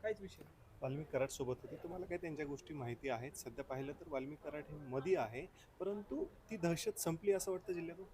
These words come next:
Speaker 1: कसं असतं साहेब, एखादी आपल्याला हाताला जखम झाली, जखम भरून आली पण वन राहतात, असं त्या लोकांना, पीडितांना त्रास दिलेला आहे, त्यांचा आत्मा खचलेला आहे, मनोबल खचलेलं आहे, आत्मविश्वास कमी झालेला आहे, त्रास झालेला आहे.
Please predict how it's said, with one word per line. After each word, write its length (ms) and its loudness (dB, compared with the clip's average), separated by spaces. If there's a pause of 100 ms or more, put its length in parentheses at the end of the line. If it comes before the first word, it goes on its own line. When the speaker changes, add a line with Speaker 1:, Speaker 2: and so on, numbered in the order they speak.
(840)
Speaker 1:
कसं 160 2
असतं 200 4
साहेब, 280 -4 (600)
एखादी 280 -2
आपल्याला 280 2
हाताला 280 2
जखम 320 0
झाली, 420 -4
जखम 180 0
भरून 200 8
आली 180 6
पण 120 -2
वन 200 6
राहतात, 480 -2
असं 140 -4
त्या 120 4
लोकांना, 360 8
पीडितांना 400 2
त्रास 280 4
दिलेला 280 -4
आहे, 100 -8 (320)
त्यांचा 240 2
आत्मा 340 6
खचलेला 400 2
आहे, 120 -6 (160)
मनोबल 280 0 (100)
खचलेलं 380 -2
आहे, 80 -6
आत्मविश्वास 640 -6
कमी 160 2
झालेला 300 -6
आहे, 100 -8
त्रास 420 2
झालेला 320 -4
आहे. 100 -12